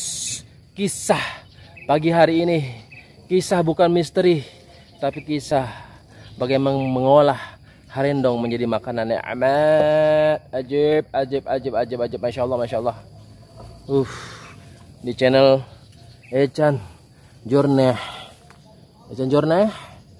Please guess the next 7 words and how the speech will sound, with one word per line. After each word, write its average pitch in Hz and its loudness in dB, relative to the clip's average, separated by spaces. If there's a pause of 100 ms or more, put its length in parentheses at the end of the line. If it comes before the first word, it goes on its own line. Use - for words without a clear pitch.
(120)
mana 151 -6
dia 165 -2
harendongnya? 160 -4 (1040)
Wow, 117 -2 (160)
mantap. 78 -14 (1600)
Hmm. 143 -12 (2250)
Uh, 160 -2